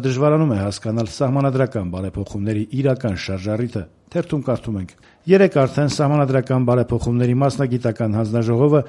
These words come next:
Սահմանադրական բարեփոխումների նախագծի վերջնական տարբերակը ներկայացրել է նախագահին։ Նախագահն էլ նախագիծն ուղարկել է Ազգային ժողով։ Բայց այս բարեփոխումների գլխավոր դրդապատճառը շարունակում է անհասկանալի մնալ։ Որքան էլ ընդդիմադիր քաղաքական գործիչները հայտարարեն, թե այսպիսով Սերժ Սարգսյանը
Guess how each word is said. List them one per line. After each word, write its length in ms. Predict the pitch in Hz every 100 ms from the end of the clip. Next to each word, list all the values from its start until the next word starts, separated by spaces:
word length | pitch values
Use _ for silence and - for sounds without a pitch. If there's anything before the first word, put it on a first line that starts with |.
| - -
Սահմանադրական 580 | 185 190 165 160 160 147
բարեփոխումների 580 | 139 127 123 135 135 131 127
նախագծի 420 | 123 120 120 123
վերջնական 480 | 120 - 117 110 110
տարբերակը 480 | 113 110 117 120 120 110
ներկայացրել 560 | 104 104 101 - 95
է 60 | 101
նախագահին։ 540 | 104 104 117 135 143 117 - _
Նախագահն 540 | 175 180 180 156 151 151
էլ 60 | 131
նախագիծն 460 | 120 120 117 113 117
ուղարկել 320 | 110 107 113
է 60 | 107
Ազգային 320 | 104 95 104 101
ժողով։ 280 | 113 117 - - - -
Բայց 200 | 202 208
այս 80 | 175 143
բարեփոխումների 600 | 156 151 139 139 139 139
գլխավոր 400 | 127 123 127 127
դրդապատճառը 640 | 120 110 117 117 117 135 127
շարունակում 480 | 107 104 107 104 110
է 20 |
անհասկանալի 640 | 113 107 110 - 117 120 131
մնալ։ 240 | 131 107 85 _ _
Որքան 320 | 196 196 208 190
էլ 80 | 151
ընդդիմադիր 400 | 135 135 131 127
քաղաքական 520 | 123 120 110 113 117 113
գործիչները 540 | 113 120 104 117 107
հայտարարեն, 440 | 110 113 113 139 123
թե 120 | - 190
այսպիսով 460 | 175 156 - 156
Սերժ 240 | - 135 -
Սարգսյանը 440 | 131 120 151 151